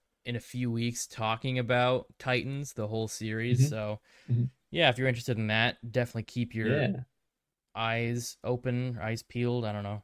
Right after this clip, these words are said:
Speaker 1: ears peeled for that. Um, but yeah, that, I pretty su-, yeah, that's pretty much, there isn't really a whole lot else to <laughs> tackle about the future of, uh,
Speaker 2: Yeah.
Speaker 1: D C T V, given how nebulous it is. But yeah, did you have any,
Speaker 2: Right.
Speaker 1: anything else you wanna talk about?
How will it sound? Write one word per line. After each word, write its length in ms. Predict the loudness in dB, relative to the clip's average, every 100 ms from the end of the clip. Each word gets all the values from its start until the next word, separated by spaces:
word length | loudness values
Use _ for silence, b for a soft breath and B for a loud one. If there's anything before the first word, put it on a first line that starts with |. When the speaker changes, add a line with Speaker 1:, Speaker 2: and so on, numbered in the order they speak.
| -10
Speaker 1:
ears 280 | -4 -2 -2
peeled 300 | -2 -4 -2
for 100 | -2
that. 340 | 6 6 6 6
Um, 420 | 8 8 6 2 B B B -4 0
but 120 | 4
yeah, 320 | 8 10 8
that, 280 | 8 8 8
I 80 | 4
pretty 240 | 2 -2
su-, 180 | -2 -2 2
yeah, 160 | 4
that's 440 | 6 2 2 -12 -14 _
pretty 400 | -20 -8 -2 0
much, 160 | 0 2
there 180 | 2
isn't 140 | 2 2
really 180 | 2 4
a 60 |
whole 100 | 6
lot 160 | 6 6
else 180 | 4 4
to 100 | 4
<laughs> 0 |
tackle 540 | 8 8 8 4 0
about 320 | 2 2 2
the 140 | 0 0
future 500 | 2 0 2 0 0
of, 80 | -4 B B B B -2
uh, 240 | 6 8
Speaker 2:
Yeah. 220 | 8 6
Speaker 1:
D 20 | 2
C 180 | 0
T 160 | 0 4
V, 140 | 4
given 160 | 4 4
how 120 | 4
nebulous 680 | 4 2 2 2 0 0 -2
it 80 | 0
is. 340 | 0 0 -4
But 380 | -4 0 0 2
yeah, 160 | 2 2
did 120 | 0
you 60 |
have 60 | 4
any, 240 | 6 8 8
Speaker 2:
Right. 300 | 6 6 2
Speaker 1:
anything 40 |
else 180 | -2 -2
you 60 | -4
wanna 100 | -2
talk 260 | -2 -2 -2
about? 360 | -2 -2 -4